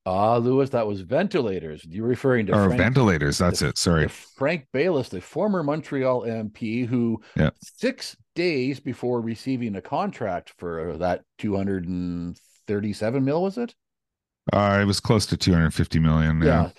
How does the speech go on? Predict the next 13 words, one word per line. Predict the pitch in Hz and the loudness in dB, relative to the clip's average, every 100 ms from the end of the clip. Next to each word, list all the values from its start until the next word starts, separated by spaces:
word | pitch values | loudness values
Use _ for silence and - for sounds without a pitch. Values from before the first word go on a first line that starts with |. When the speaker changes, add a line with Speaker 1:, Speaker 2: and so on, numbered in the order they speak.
| - | -20
Speaker 1:
So, | - 151 | -4 2
yeah, | 135 92 | 4 2
Speaker 2:
Yeah. | - | 0
Speaker 1:
whatever | - 127 123 | -4 -2 0
it | |
was. | 120 113 156 | 0 0 0
Yeah. | 147 | -2
So | 104 107 101 | -2 -8 -8
incorporated | - 113 170 190 175 160 143 - - | -6 -6 -4 -2 -2 0 -2 -4 -6
a, | 123 | -4
a | 120 | -4
company | - 131 135 131 127 120 | -4 -4 -2 -2 -2 -4
six | - - 208 - | -10 -6 -6 -6